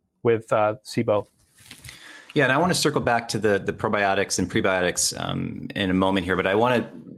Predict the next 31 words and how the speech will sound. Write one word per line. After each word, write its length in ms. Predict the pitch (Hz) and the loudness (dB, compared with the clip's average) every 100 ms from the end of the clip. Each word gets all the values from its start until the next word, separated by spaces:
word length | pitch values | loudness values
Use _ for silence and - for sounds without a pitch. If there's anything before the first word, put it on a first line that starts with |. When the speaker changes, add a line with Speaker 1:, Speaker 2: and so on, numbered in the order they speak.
| - - | -12 -2
Speaker 2:
uh, 340 | 113 104 - - - _ 120 | 0 0 -2 -6 -16 _ 0
underline 500 | 135 143 120 110 104 | 4 4 4 2 2
what 120 | 107 | 0
you 100 | 98 | 0
said 220 | - 107 | 2 2
about 360 | 95 92 139 - - - _ - - - | 2 0 -2 -14 -20 -20 _ -20 -18 -6
this 200 | 123 123 | -2 0
being 160 | 143 120 | 2 2
a 40 | |
comprehensive 800 | - 135 120 107 107 98 101 - | 2 0 0 0 0 0 -2 -4
treatment. 520 | - 123 117 90 82 | -4 -2 0 0 0
So 240 | - 104 101 | 2 2 2
if 160 | - | 0
we 100 | 117 | 0
just 340 | 104 143 143 92 | 2 2 0 0
jump 300 | 120 120 120 | 0 0 -2
to 100 | 107 | -2
the 140 | 107 | 0
antibiotics, 680 | 104 101 95 92 95 92 - | 2 2 2 2 2 0 -2
like 140 | 92 101 | -2 -2
the 80 | |
Xifaxan, 720 | 85 92 85 90 85 - 92 87 | -2 0 0 -2 -2 0 0 2
maybe 180 | 87 | 0
the 80 | 90 | 2
neomycin, 640 | 90 92 87 87 87 92 87 | 2 2 0 0 0 0 0
if 100 | - | -2
they've 140 | 87 | -2
got 240 | 87 82 90 | -2 -2 -2
more 220 | 87 85 | -2 0
methane-producing 800 | 85 80 90 85 - 82 80 87 | -2 -2 -2 -2 -4 -4 -2 -2
bacteria, 640 | 82 - - 92 92 87 | -2 -2 0 2 2 0